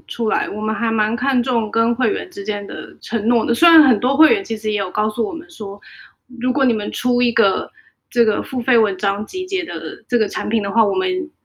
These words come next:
很高兴，然后我们也会购买等等的。那但是我们觉得说，原来付钱的这个承诺就是当时他能够看到这个文章的一个承诺，那如果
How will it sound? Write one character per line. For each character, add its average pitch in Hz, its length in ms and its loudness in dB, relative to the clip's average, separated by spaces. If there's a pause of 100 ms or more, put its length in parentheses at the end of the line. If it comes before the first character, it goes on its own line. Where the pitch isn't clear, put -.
(240)
很 240 140 4
高 247 160 6
兴， 254 160 4
然 202 140 2
后 214 100 4
我 180 120 0
们 165 100 0
也 175 80 -8
会 240 120 2
购 233 200 -6
买 160 180 -6
等 - 200 -8
等 - 180 -8
的。 - 60 -16 (400)
那 262 100 0
但 277 160 4
是 311 80 6
我 226 160 6
们 185 240 -4
觉 208 100 -2
得 208 140 0
说， 226 500 0 (220)
原 233 280 4
来 240 220 4
付 294 220 4
钱 185 340 -6
的 180 300 -6 (560)
这 285 140 -4
个 233 100 0
承 220 220 -4
诺 240 120 2
就 240 140 2
是 233 80 -2
当 233 260 2
时 220 160 -2
他 214 140 -4
能 196 140 -8
够 202 100 -6
看 226 180 -4
到 208 140 -4
这 196 180 -2
个 185 80 -6
文 165 220 -4
章 175 140 0 (360)
的 190 120 -6
一 196 80 -4
个 214 100 0
承 - 240 -12
诺， 185 220 -10
那 214 120 -2
如 247 200 2
果 254 280 2